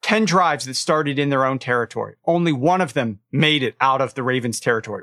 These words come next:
One out of ten drives made it out of the Ravens' territory. Only two out of their twelve overall drives in the game gained at least thirty-five yards. Only three of their twelve drives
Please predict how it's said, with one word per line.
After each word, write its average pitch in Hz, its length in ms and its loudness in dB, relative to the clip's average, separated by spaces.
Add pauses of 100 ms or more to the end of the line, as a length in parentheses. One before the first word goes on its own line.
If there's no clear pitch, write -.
One 214 420 2
out 180 220 2
of 160 140 -4
ten 180 240 -2
drives 143 360 0 (240)
made 160 180 2
it 139 60 0
out 147 200 2
of 143 40 -4
the 135 60 -2
Ravens' 135 340 -2
territory. 120 560 -2 (320)
Only 208 300 2
two 240 300 2
out 214 180 2
of 180 80 -4
their 170 160 0
twelve 185 480 0
overall 170 460 0
drives 147 400 0
in 139 80 -2
the 127 80 0
game 131 380 0 (300)
gained 175 420 4
at 151 140 -2
least 160 300 0
thirty-five 139 540 0
yards. 110 340 -2
Only 214 300 2
three 220 340 0
of 220 140 2
their 180 140 2
twelve 165 360 0
drives 156 320 0